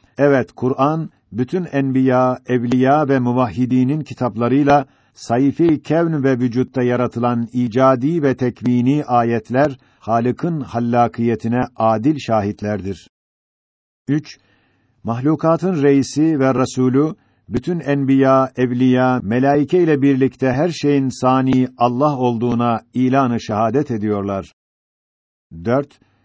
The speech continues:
ins ve cin taifeleri envaen ihtiyacatı fıtriyesiyle şahittirler.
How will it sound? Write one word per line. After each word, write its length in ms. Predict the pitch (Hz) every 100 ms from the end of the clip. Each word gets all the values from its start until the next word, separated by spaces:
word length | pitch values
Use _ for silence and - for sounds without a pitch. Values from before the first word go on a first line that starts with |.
| _ -
ins 440 | 180 185 - 131
ve 160 | 139 135
cin 260 | 113 175
taifeleri 800 | 151 135 135 123 123 123 131 135 -
envaen 720 | 120 131 120 147 156 135 131 127
ihtiyacatı 800 | 123 104 127 127 127 127 147 143
fıtriyesiyle 760 | 110 120 120 127 117 147 165 117
şahittirler. 920 | - 113 107 143 - 104 104 95